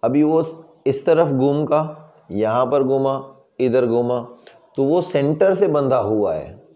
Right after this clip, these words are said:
जहाँ पर center में हमने पकड़ रखा है ना, तो वो फो-, stone जो है ना, वो center से control हो रहा है।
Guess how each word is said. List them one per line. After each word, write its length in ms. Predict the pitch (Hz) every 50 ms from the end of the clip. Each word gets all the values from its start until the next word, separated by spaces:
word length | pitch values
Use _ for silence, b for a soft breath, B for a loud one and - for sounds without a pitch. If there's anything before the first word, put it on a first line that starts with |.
| _ _ _ -
जहाँ 280 | 90 85 110 110 113 120
पर 200 | 107 139 139 131
center 520 | 127 - 135 120 123 127 123 139 139 135
में 160 | 135 139 139 135
हमने 200 | 131 131 135 135
पकड़ 380 | - 139 123 - 156 151 131
रखा 260 | 135 135 - - 170
है 140 | 170 180 170
ना, 220 | 147 143 147 151 B B B B B B B B
तो 80 | - 123
वो 140 | 135 147 143
फो-, 680 | 143 - - 143 139 - - - - - - _ - -
stone 440 | - - - 156 170 196 208 202
जो 100 | 180 175
है 60 | 160 160
ना, 120 | 170 175
वो 140 | 170 165 160
center 540 | 160 - - 147 139 143 139 120 156 151 143
से 440 | 151 - 156 151 147 - - - -
control 460 | 127 127 127 120 123 131 127 120 110
हो 120 | 107 104
रहा 120 | 95 90 78
है। 160 | 71 - -